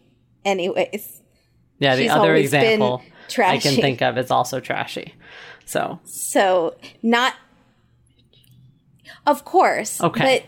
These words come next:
Speaker 2: yeah.
Speaker 1: that's different. They, I'm talking about, like, upper middle, upper, upper, upper class millionaires in New York.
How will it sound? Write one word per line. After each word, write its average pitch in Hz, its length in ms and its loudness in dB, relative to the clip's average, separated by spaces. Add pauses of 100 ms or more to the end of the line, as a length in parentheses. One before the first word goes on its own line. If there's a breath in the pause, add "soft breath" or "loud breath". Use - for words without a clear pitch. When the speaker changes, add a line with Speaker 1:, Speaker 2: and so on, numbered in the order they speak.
Speaker 2:
yeah. 139 260 -2
Speaker 1:
that's 277 440 0
different. 233 480 0
They, 240 260 4
I'm 247 180 0
talking 277 340 -2
about, 254 180 2
like, 214 380 0
upper 214 580 4
middle, 196 420 2
upper, 240 600 4
upper, 208 480 2
upper 208 300 0
class 185 460 2
millionaires 190 920 0
in 185 160 -4
New 170 140 -2
York. 160 480 -4